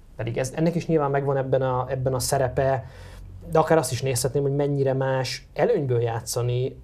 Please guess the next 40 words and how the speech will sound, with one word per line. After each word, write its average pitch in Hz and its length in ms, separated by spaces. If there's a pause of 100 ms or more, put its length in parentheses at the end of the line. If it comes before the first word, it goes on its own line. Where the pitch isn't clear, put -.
(120)
mint 123 440
akár 127 320
csak 127 140 (140)
X-nél, 123 520 (220)
mert 135 280
ugye 139 120
a - 20
Liverpool 147 720
azzal 170 280
nyert 120 240
meg 127 100
nagyon 165 240
sok 120 180
meccset 117 300
össze, 127 280
hogy 156 160
iszonyatosan 147 460
korán 156 260
előnybe 135 360
került, - 300
és 120 120
rengeteg 151 520
percet 131 360
töltetett 123 440
előnyben, 139 400
az 143 100
egy 143 80
egészen 202 340
más 123 220
típusú 123 360
játékot 123 400
igényel 123 240
az 113 100
ellenféltől 180 600
is, 165 140 (360)
meg 135 120
az 151 100
ő 170 100
részükről 127 440
is. 170 160